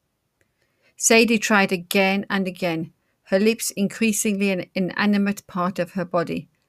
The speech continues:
lifeless, detached. They moved like a daughter's Play-Doh,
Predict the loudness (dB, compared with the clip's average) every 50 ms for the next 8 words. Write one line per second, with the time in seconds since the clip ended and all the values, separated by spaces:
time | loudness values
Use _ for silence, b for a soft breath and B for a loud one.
0 | _ _ _ _ 0 2 4 4 4 2 0 -2 -4 -4 -2 -2 -2 -4 -4 _
1 | _ _ _ -10 -10 -8 -4 -4 -2 -2 -2 -4 -8 -12 -12 -14 -18 _ _ _
2 | _ _ _ _ _ _ _ _ _ _ _ _ _ _ _ _ _ _ _ _
3 | 2 4 6 8 8 8 8 6 4 2 2 2 2 2 2 0 -2 -6 -6 -4
4 | -2 0 2 2 0 -2 -6 -4 -4 -4 -4 -4 _ -12 -8 -6 -4 -4 -4 -6
5 | -6 -6 -6 -6 -8